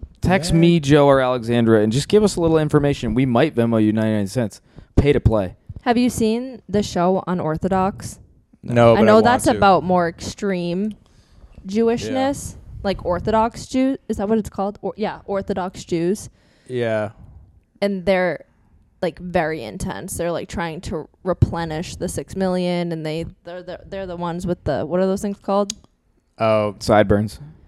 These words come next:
Speaker 3: Well, no,
Speaker 2: Yeah, the,
Speaker 3: but
Speaker 2: the locks, like,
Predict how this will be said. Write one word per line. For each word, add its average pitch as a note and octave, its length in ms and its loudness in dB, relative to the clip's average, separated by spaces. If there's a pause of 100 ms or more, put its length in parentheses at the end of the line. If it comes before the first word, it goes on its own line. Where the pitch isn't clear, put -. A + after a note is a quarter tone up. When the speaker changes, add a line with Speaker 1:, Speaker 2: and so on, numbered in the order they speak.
(600)
Speaker 3:
Well, G3 240 -8
no, E3 360 -10
Speaker 2:
Yeah, - 140 -16
the, - 60 -20
Speaker 3:
but F#3+ 260 -4 (120)
Speaker 2:
the B2 120 -6
locks, G#2 720 -8
like, A2+ 420 -6